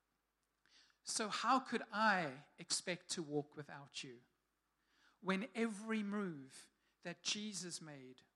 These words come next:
was in surrender? "I will not begin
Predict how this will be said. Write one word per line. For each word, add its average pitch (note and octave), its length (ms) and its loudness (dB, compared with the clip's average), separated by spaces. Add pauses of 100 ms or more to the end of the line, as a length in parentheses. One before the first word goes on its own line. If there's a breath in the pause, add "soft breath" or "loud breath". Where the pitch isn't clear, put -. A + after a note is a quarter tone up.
was E3 240 -6
in E3+ 180 -8
surrender? D3 720 -6 (1400 soft breath)
"I G3 100 2
will G#3 180 0
not G3+ 480 0
begin A#3 600 2